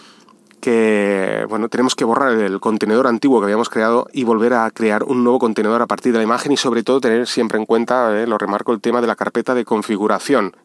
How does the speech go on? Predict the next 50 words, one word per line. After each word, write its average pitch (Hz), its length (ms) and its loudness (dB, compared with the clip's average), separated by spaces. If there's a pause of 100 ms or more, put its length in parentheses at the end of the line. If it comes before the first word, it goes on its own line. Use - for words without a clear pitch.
¿eh? 139 160 0 (440)
A - 60 -8
la 98 60 0
hora 101 80 0
de 110 60 -2
crear 110 180 0
la 110 100 0
pri-, - 140 -4
el 107 40 -6
primer 110 200 -2
contenedor, 107 360 -2
guardar 110 280 2
esa 113 100 -8
carpeta 107 320 -2
en 101 80 -2
configuración. 95 800 -4 (520)
Pues 135 120 0
bien, 170 160 2
de 156 60 0
esta 143 140 -2
manera 151 260 2
tendremos 143 380 2
el 123 60 -4
contenedor 104 640 -2
ya, 101 300 -4 (240)
pues, - 580 -8
a-, 98 220 -2
al 110 240 -2
día, 107 220 2
actualizado. 101 640 -2 (920)
Claro, 95 380 -4
eh, 107 180 0
como 98 380 0
podéis 107 400 0
ver, 120 400 -2
no 117 160 0
es, 110 140 -6
no 117 280 2
es 135 80 -2
que 180 120 -2
sea 123 100 -4
nada 110 140 -2
complejo, 143 360 -2
pero 123 120 -2
sí 143 100 -6
quizás 131 320 -4
es 110 80 -4
un 107 80 -4
poco 120 180 0
tedioso. 120 520 -2